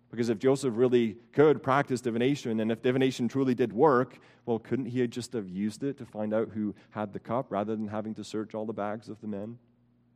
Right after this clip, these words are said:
So a little bit of an undercurrent there of saying to God's people, through Moses, the writer, "Yeah, this is not for us." That he doesn't even try is indication to God's covenant people that such practices are foolish, they're spiritually dangerous,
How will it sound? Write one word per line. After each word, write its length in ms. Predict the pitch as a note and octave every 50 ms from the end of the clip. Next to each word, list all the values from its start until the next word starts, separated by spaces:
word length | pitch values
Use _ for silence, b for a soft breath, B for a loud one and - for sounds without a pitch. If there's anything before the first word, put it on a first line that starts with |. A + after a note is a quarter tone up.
| _ _ _ _ _ _ _ _ _ _ _ _ _ _ _ _ _ _
So 360 | - F#2 F2 E2+ E2+ E2 D#2+ - _ -
a 40 | A2+
little 120 | B2+ C3
bit 100 | C3 B2+
of 60 | B2
an 100 | A#2 A#2 -
undercurrent 640 | B2+ B2+ A2+ G#2+ - - - A2 G2 F#2 F2 D#2+
there 300 | - G2 F#2+ F#2 F#2 F#2
of 100 | F2+ E2+
saying 440 | - - F#2+ F#2 F#2 F#2 F#2 F#2 F2
to 120 | - F#2+ F2
God's 320 | E2 G2 F#2+ F#2 F2+ -
people, 640 | - - G2 F#2+ - - E2 D#2+ D#2+ D#2 D2+ D#2 b b b b b b b b b b b _ _
through 140 | - G2 F2+
Moses, 440 | F#2 F#2+ F#2 F#2+ F#2 F2 F2 E2
the 100 | - F2
writer, 520 | E2+ F2+ F2 F2+ F2+ F2 E2 E2 E2 D#2+ E2 b b b b b b b b b _ _ _ -
"Yeah, 200 | F2 E2 D2+ D2+
this 240 | E2 F2+ - -
is 420 | F2+ E2 D2+ D2+ - - - - - _ _ _ _
not 220 | - F2 F2 E2+ -
for 180 | - F2 E2+
us." 440 | E2+ D#2+ D2+ D#2 - - - _ _ _ _ _ _ _ _ _ _ _ _ _ _ _ _ _ _ _ _ _ _ _ _ _ _ _ _ _ _ _ _ _ _ _ _ _ _ _ _ _ _ _ _ _ _
That 100 | F#2+ F#2
he 80 | F#2+ F#2
doesn't 240 | G2+ G2+ G2+ G#2
even 220 | G2+ F#2+ F2+ F2+ E2+
try 380 | - - G#2 G2+ G2+ G#2+ G2+
is 140 | F2+ F2 E2+
indication 640 | F2+ F2 E2+ E2+ - G2+ G2 G2 F#2 - - F#2 F2
to 60 | F2+
God's 240 | E2 F2+ F2 F2 E2+
covenant 320 | - G#2+ F#2+ F2+ F2+ E2
people 320 | - - G2+ F#2 - F#2 F2
that 180 | E2+ E2 -
such 280 | - - F#2+ - - -
practices 540 | - G#2+ G2+ G2+ - A2 F#2+ F2+ G2+ F#2+ F2+
are 100 | F2 E2
foolish, 520 | - - G#2 G#2 G#2+ G#2+ G#2+ G#2 G2 -
they're 140 | - - F2
spiritually 440 | - - - G#2+ G2 F2+ - F#2 E2+
dangerous, 920 | D#2+ - G2+ G2 G#2 A2 A2 G2 G2+ G2+ G#2+ A#2+ - - - - -